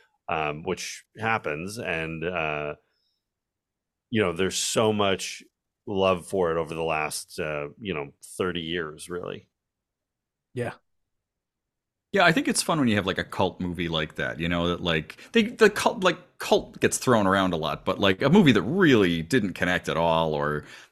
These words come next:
Speaker 3: th-, they couldn't figure out what to do with it, or they, you know, they dumped it to get rid of it. And it was, you know, like, like, Idiocracy has become this kind of, like,
Speaker 1: Mm-hmm.
Speaker 3: you know, beloved movie that made no money at all because they just didn't know what to do with it. And
Speaker 1: Yeah.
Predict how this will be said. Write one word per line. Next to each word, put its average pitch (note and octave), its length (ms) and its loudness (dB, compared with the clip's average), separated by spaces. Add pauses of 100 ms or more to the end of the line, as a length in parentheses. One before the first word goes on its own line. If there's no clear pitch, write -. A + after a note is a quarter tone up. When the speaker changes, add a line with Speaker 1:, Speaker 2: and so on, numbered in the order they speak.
Speaker 3:
th-, - 200 -6
they G#2 120 0
couldn't G2 240 2
figure F2+ 260 2
out E2 80 2
what E2+ 160 0
to E2+ 80 -4
do E2 180 -2
with D#2+ 240 -2
it, D#2+ 120 -2
or - 20 -2
they, D#2 120 0
you F2+ 160 -6
know, F2 100 0
they D#2+ 120 2
dumped D#2 360 -2
it D#2+ 80 -6
to F2 80 -2
get D#2 160 0
rid E2+ 100 0
of D#2 120 -4
it. D2 180 -8 (400)
And F2+ 80 2
it E2+ 80 0
was, - 180 0
you B2+ 80 6
know, A#1 220 -2 (520)
like, C3 200 4
like, E3 280 4 (300)
Idiocracy D#3+ 720 4
has E2+ 160 -2
become F2+ 440 4
this D#2+ 160 4
kind F2 260 0
of, D#2+ 140 -4
like, C#2+ 320 -2 (120)
Speaker 1:
Mm-hmm. F#2+ 220 -4
Speaker 3:
you G#2+ 60 4
know, D2+ 160 2
beloved F#2 680 2
movie F2+ 480 0 (360)
that - 120 4
made G2 220 4
no F#2+ 220 4
money G2+ 280 6
at D#2+ 60 0
all F#2+ 280 4
because F2 220 -4
they F#2+ 80 -2
just F#2 160 -4
didn't F2 220 2
know G2 80 4
what A2 140 4
to G#2 80 2
do A2 160 4
with C#3 180 2
it. D#2+ 100 -2
And F#2+ 140 0
Speaker 1:
Yeah. G#2 100 4